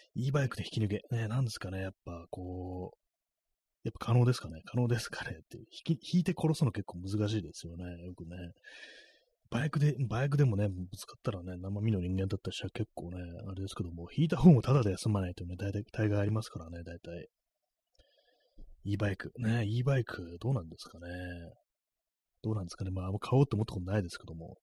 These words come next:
ちょっと高すぎると思います。何十万もするね。いくらまあ、あのね、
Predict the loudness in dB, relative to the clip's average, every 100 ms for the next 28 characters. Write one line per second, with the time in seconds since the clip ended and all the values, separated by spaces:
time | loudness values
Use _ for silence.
0 | -12 -10 -6 -2 -2 6 6 6 -2 -10
1 | -10 -10 -10 -4 2 4 6 6 2 -4
2 | -8 -6 -6 -6 -8 -14 -12 -10 -10 -12
3 | _ _ _ -20 -20 -20 -20 _ -8 0
4 | 0 2 -2 -2 -6 -8 -6